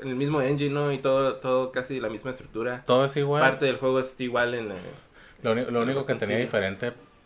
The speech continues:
Speaker 2: este, es pol-, son las, los eventos del Némesis,
Speaker 1: Ujú.
Speaker 2: que son decisiones, ¿no? Ah,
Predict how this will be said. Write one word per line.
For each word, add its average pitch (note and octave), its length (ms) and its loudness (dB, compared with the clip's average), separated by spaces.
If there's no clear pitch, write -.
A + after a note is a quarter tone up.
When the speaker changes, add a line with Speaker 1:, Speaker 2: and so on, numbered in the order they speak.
Speaker 2:
este, F#2+ 540 -2
es F2 160 -10
pol-, A2+ 320 -2
son G2+ 240 -6
las, G2+ 340 0
los G2 180 -4
eventos F#2+ 420 -2
del F2+ 260 -4
Némesis, A#2+ 500 -10
Speaker 1:
Ujú. G#2+ 220 -14
Speaker 2:
que F2 480 -4
son G2 220 -4
decisiones, G2 460 -2
¿no? B2 220 -10
Ah, F#2 280 -6